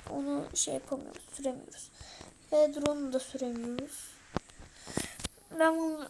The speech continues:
bu ikisini hiç anlamadım. Ama yine de anlayan varsa söylesin. Aa keşke zırh. Aa zırhlarımı çıkarmadan çok korkunç duruyorum. Vaa,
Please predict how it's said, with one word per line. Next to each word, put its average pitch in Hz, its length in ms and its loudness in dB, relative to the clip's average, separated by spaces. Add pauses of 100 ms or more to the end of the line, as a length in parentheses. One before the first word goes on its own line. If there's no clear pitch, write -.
bu 302 160 2
ikisini 294 460 0
hiç 294 200 -6
anlamadım. 262 500 -2 (520)
Ama 302 120 6
yine 330 220 6
de 339 200 10
anlayan 285 580 4
varsa 294 520 4 (360)
söylesin. 269 720 4 (540)
Aa 269 320 4 (120)
keşke 262 300 -2
zırh. 262 220 -4 (1400)
Aa 311 220 12
zırhlarımı 285 580 8
çıkarmadan 277 680 6
çok 285 300 -2
korkunç 277 500 2
duruyorum. 262 360 -4 (600)
Vaa, 262 800 4